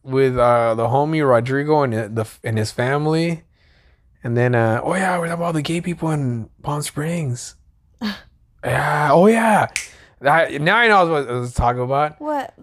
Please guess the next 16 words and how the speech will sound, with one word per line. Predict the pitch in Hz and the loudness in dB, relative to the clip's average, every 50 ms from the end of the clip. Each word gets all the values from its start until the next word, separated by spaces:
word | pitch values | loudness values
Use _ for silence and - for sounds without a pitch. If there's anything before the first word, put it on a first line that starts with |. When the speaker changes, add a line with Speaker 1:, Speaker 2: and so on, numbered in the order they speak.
| _ _ _ | _ _ _
Speaker 1:
When, | - 135 135 135 | -10 -6 -4 -2
when | 139 135 | -2 0
we | 127 135 135 | 0 0 0
saw | 127 - 170 160 | 2 2 2 4
the | 147 135 | 4 2
gay | 127 131 139 151 | 2 2 2 2
guys | 156 156 143 135 127 | 4 4 2 2 2
in | 131 117 | 0 -4
the | 110 | -4
pool, | 107 - - 147 156 156 143 131 | -6 -4 -4 0 0 2 2 0
and | 107 - 123 127 | -2 -2 -4 0
I, | 131 135 123 | 0 0 0
and | 123 120 | 2 0
I | 120 123 | 0 0
told | - 156 135 123 120 | 0 -2 -2 -2 -2
Steph, | - - - 135 131 120 110 - _ | -2 -2 0 0 0 -2 -2 -6 _